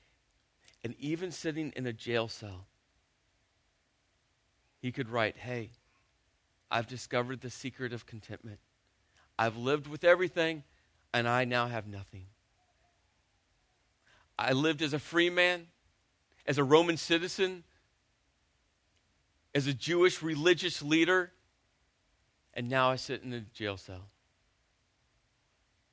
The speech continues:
I can do all things through Christ who gives me strength. I can do all things through Christ who gives me strength." And today,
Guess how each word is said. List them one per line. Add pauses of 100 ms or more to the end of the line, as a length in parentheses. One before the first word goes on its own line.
(1040)
I
can
do
all
things
through
Christ
who
gives
me
strength. (460)
I
can
do
all
things (140)
through
Christ
who
gives
me
strength." (1400)
And
today,